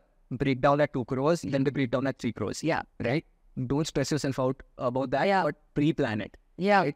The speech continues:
Speaker 2: Yeah.
Speaker 1: Uh, that is what the advantage you have with the capital in the bank.
Speaker 2: Yeah.
Speaker 1: Right? Uh, but I think people focus more on the capital raising than the
Speaker 2: Yeah.
Speaker 1: capital deploying.
Speaker 2: Yeah.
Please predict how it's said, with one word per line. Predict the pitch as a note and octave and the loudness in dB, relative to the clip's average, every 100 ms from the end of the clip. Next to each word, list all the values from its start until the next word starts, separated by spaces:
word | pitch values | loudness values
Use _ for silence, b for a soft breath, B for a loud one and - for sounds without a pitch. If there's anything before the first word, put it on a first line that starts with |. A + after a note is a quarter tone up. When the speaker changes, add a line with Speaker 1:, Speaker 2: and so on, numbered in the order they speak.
| _ | _
Speaker 2:
Yeah. | F3+ F3+ | 0 0
Speaker 1:
Uh, | A#2+ A#2+ - - | 2 0 -4 -10
that | C3 C3 D3 | -2 0 0
is | D3+ | 0
what | D3+ E3+ E3+ - _ _ | 2 2 0 -16 _ _
the | C#3+ D#3+ | 2 2
advantage | B2+ B2+ C#3 D3 | 2 0 0 0
you | D3+ | -2
have | C3 D3 D3+ | 0 0 -2
with | B2+ D3 - | -2 -4 -2
the | C3+ | 2
capital | B2+ B2 B2+ | 2 2 -2
in | A#2+ | -2
the | A#2+ | -2
bank. | A2 G#2 - - | -4 -8 -12 -2
Speaker 2:
Yeah. | F#3 E3+ | 0 2
Speaker 1:
Right? | B2 D#3+ - | 0 -4 -6
Uh, | C3+ A#2+ A#2+ - - _ _ _ | -4 -2 -2 -4 -10 _ _ _
but | A#2 D3+ D#3 _ | 0 0 0 _
I | C#3+ | -4
think | C#3 G#3 G3 - _ _ - | 0 0 -2 -6 _ _ -4
people | D#3+ G3 | 0 0
focus | F3 F3 F3 | 0 0 -2
more | D#3+ E3 | -2 0
on | E3+ | 0
the | E3+ - - | -2 -2 -2
capital | A2+ D3+ F3 | 0 0 -2
raising | F3 D3+ D3 F#3 A#3+ - | -2 -2 -2 -2 -2 -4
than | C3 C3+ D3+ | -4 0 2
the | |
Speaker 2:
Yeah. | F#3 | 2
Speaker 1:
capital | C3 - E3 | 0 0 -2
deploying. | C3+ B2 B2 A2+ - | 0 -2 -2 -2 -6
Speaker 2:
Yeah. | F3 F3+ | -2 -2